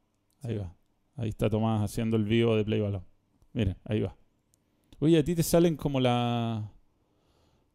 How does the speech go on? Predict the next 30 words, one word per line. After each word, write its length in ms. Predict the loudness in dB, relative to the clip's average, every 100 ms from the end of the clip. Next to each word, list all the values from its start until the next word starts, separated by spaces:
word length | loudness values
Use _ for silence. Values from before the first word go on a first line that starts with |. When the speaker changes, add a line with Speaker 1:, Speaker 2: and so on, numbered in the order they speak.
| _ _ _ _ _
Speaker 1:
la, 280 | -6 -2 -2
las 400 | -4 -6 -4 -4
cosas 300 | 0 2 4
de 80 | 4
la 80 | 4
gente 440 | 2 0 0 -2 2
como 360 | 4 4 4
muy, 180 | 4 2
muy 300 | 2 0 0
bonitas. 380 | 0 0 0 -4
¿Cómo 160 | -4 -4
lo 80 |
hacía 200 | -4 -4
eso? 260 | -6 -6 -10 -12
Speaker 2:
Ya, 240 | -20 -20 -20 _
eh, 340 | -20 -20 -20 -20
te, 80 | -20 -20 _ _
te 80 |
cambio 220 | -20 -18 -18
el, 260 | -18 -20 -20
el 80 | -18
overlay, 320 | -16 -16 -18
del, 160 | -20 -20 -20
o 100 | -20
sea, 140 | -18
el, 480 | -18 -16 -14 -16 -18 -20 _ _ _
el 100 | -12
display 300 | -10 -8 -10
del 160 | -10 -14
chat 160 | -16